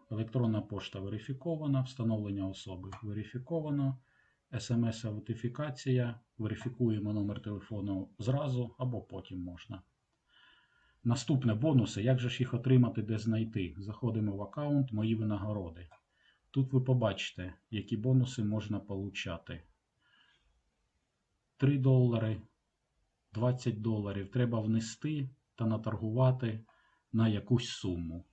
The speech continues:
В залежності від того, чим більше ви внесете та наторгуєте, тим більше буде бонус.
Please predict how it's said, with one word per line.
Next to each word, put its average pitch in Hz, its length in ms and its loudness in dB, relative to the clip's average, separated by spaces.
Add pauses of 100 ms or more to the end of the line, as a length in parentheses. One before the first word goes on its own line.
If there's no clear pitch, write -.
(220)
В - 40 -10
залежності 117 920 2 (200)
від 107 180 -6
того, 107 360 -2
чим 104 260 -4
більше 107 360 -2
ви 104 140 -4
внесете 104 720 -4 (100)
та 113 120 -2
наторгуєте, 131 1000 0 (200)
тим 107 160 0
більше 123 600 0 (400)
буде 110 280 -2
бонус. 85 600 -10